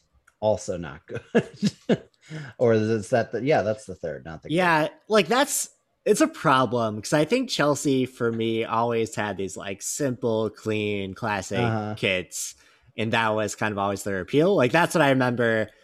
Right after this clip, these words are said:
Speaker 2: like, playing fifa games against, like, those classic Chelsea teams, that it's just this nice, simple blue jersey. You got the blue jersey with the white socks. It looks great. Uh, but they're going away from that hardcore with this set. And it's a clear F, an F minus for me even.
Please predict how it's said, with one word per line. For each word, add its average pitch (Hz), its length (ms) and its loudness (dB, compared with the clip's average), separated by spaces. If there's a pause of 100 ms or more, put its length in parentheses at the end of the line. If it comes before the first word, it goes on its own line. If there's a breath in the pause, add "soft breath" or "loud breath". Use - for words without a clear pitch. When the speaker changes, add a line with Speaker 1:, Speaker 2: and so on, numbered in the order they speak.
(260 soft breath)
Speaker 2:
like, 92 200 -4
playing 101 220 0
fifa 107 360 0
games 90 420 -4
against, 92 600 -6 (340 soft breath)
like, 85 160 -8
those 95 180 -2
classic 95 400 -2
Chelsea 147 340 2
teams, 110 340 0
that 95 180 -4
it's 101 160 -8
just 101 220 -6
this 95 240 -6
nice, 113 460 0 (180 soft breath)
simple 165 760 6
blue 127 280 4
jersey. 156 540 2
You 139 140 2
got 101 220 -2
the 92 520 -4 (580 soft breath)
blue 120 160 0
jersey 113 440 0
with 95 80 -2
the 98 80 -6
white 90 240 -2
socks. 113 500 -2
It 95 40 -8
looks 90 260 -10
great. 123 560 0
Uh, 107 260 -2
but 104 180 -2
they're 131 380 2 (220)
going 208 280 6
away 147 280 6
from 123 220 -2
that 95 220 0
hardcore 113 800 -2
with 92 180 -6
this 104 180 -10
set. 95 240 -12
And 117 100 -10
it's 110 140 -6
a 165 120 2
clear 185 360 4
F, - 320 -8
an 147 80 -4
F 185 240 -6
minus 92 360 -6
for - 140 -20
me 95 220 -14
even. 95 220 -18